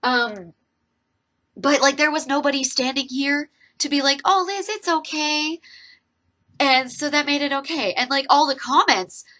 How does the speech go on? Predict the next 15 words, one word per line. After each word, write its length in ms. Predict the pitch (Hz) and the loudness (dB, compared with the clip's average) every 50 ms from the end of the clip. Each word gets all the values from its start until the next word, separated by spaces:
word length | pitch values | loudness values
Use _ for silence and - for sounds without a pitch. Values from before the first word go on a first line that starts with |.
| _ _ | _ _
the 80 | - 240 | -4 -4
comments, 480 | - - - 571 807 698 - 226 - | -2 2 4 4 4 6 4 2 2
I, 140 | - 214 226 | 0 -2 0
I, 240 | - - 220 240 233 - 190 | 0 0 0 0 -2 -2 -6
you 80 | 233 262 | -6 -2
know, 140 | 254 262 | -2 -2
people 260 | 262 247 262 277 277 269 | 0 0 -2 -2 -2 -2
telling 220 | 262 262 262 254 | -2 -2 -4 -4
me 80 | 247 247 | -4 -6
it 80 | 240 | -8
was 120 | 233 233 240 | -6 -8 -8
okay, 320 | 226 - - 214 - - _ _ | -8 -4 -4 -4 -4 -6 _ _
that 200 | - 339 453 427 | 4 6 6 6
was 140 | 285 254 254 | 6 0 0
nice. 460 | 220 247 294 320 233 170 - - - | 2 2 2 2 0 -2 -6 -10 -12